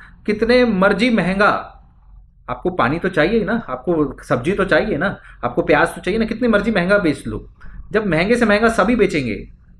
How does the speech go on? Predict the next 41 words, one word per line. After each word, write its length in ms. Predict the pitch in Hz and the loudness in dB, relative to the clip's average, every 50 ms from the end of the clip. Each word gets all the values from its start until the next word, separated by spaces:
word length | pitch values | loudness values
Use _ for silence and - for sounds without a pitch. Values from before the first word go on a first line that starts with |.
| - - | -18 -12
तो 60 | - | -4
खरीदना 320 | - 147 143 139 160 180 | -2 0 0 2 2 0
तो 100 | 185 185 | 0 0
पड़ेगा 300 | 180 190 190 208 180 147 | 0 0 0 0 0 -2
ना 80 | 127 151 | -4 -6
आपको, 240 | 175 - - - - - - - - - - - - - - - - - - - - - - - | -10 -12 -14 -20 -20 -20 -20 -20 -20 -20 -20 -20 -20 -20 -20 -20 -20 -20 -20 -20 -20 -14 -6 -2
खरीदना 300 | 143 139 143 147 165 170 | -2 0 0 0 -2 -2
तो 100 | 175 175 | -2 -2
पड़ेगा, 280 | 180 180 196 180 139 113 - - - | -2 -2 -2 -2 -8 -10 -12 -8 -4
बिना 160 | 131 147 170 | -2 -2 -2
खाए 220 | 170 - 165 165 165 | 0 0 0 0 0
पिए 160 | 170 185 185 | 0 -2 -2
थोड़ी 220 | 180 180 170 196 | 0 -2 0 0
बैठ 180 | 202 165 127 117 | 0 0 0 -2
जाओगे। 380 | 113 - - - - - - - - - - - - - - - - - - - - - - - - - - | -4 -8 -8 -10 -18 -20 -20 -20 -20 -20 -20 -20 -20 -20 -20 -20 -20 -20 -20 -20 -20 -20 -20 -20 -20 -16 -10
So 160 | - 160 170 | -4 0 0
that's 200 | 196 208 - - | 0 2 2 0
the 100 | 240 240 | 0 2
thing, 160 | 247 247 185 | 2 0 0
you 160 | 120 135 156 | -2 -4 -2
have 140 | 170 180 175 - - | -2 -2 -4 -2 -6
to 60 | 233 | -6
cap 240 | - - 208 185 190 - - - - 147 | -2 0 0 0 0 0 -4 -12 -12 -12
things। 420 | 104 - - - - - 117 98 | -12 -12 -14 -20 -20 -14 -8 -4
Government 340 | 113 120 123 151 175 180 180 | -2 -2 -2 -2 -2 -2 -2
एक 160 | 165 165 208 | -2 0 -2
एक 120 | 202 196 | -2 0
चीज़ 160 | 226 220 214 - | -2 -2 -2 0
को 100 | 226 226 | -2 0
cap 280 | 226 214 220 214 - - | 2 0 0 0 0 0
कर 120 | 190 160 | 0 2
रही 100 | 147 131 | 2 0
है, 80 | 131 135 | -2 -2
अच्छी 200 | - - - 113 | -4 -4 -4 -2
बात 200 | - 90 - - | -2 -2 -4 -8
है। 80 | - - - - - - | -14 -18 -20 -20 -20 -14
Stunts 340 | - - 185 175 185 180 - | -6 0 0 0 0 0 0
को 120 | - 220 | -2 -2
cap 280 | 214 202 190 190 - - | 0 0 -2 -2 -2 0
कर 120 | 208 202 196 | 0 0 0
दी, 280 | 202 226 226 220 - | 0 -4 -4 -6 -8